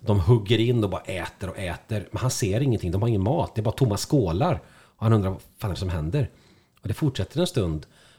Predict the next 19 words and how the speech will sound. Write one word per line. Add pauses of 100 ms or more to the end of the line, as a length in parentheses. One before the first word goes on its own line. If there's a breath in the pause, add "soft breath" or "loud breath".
(120)
Och
sen
blir
det
en
litet
utbyte
av
kommentarer
mellan
han
och
deras
ledare, (220 loud breath)
Rufio. (500 loud breath)
En
väldigt
speciell
karaktär.